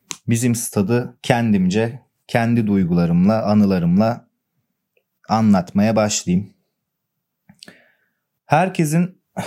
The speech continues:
Bizim Stad'la ilgili bir başlangıç hikayesi vardır, bir tanışma hikayesi vardır. Genelde bu hikaye benzerdir. Hani babası, amcası bir yakın elinden tutmuştur,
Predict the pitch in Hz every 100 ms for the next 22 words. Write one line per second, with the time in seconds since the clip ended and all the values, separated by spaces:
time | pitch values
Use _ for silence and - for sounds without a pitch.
0 | - - - 127 160 165 - - 165 -
1 | 147 127 110 123 156 - _ _ _ _
2 | _ _ _ _ _ _ _ _ 113 131
3 | 135 131 - 135 143 135 - 143 131 131
4 | 131 139 107 92 104 107 110 107 107 -
5 | 120 107 120 113 110 107 117 95 87 113
6 | - - - - - - 127 135 131 135
7 | 135 127 135 127 127 123 123 120 123 113
8 | 87 - - - 92 - 117 107 98 -
9 | 104 104 80 - 104 110 104 104 104 101
10 | 104 110 101 - 104 90 - 107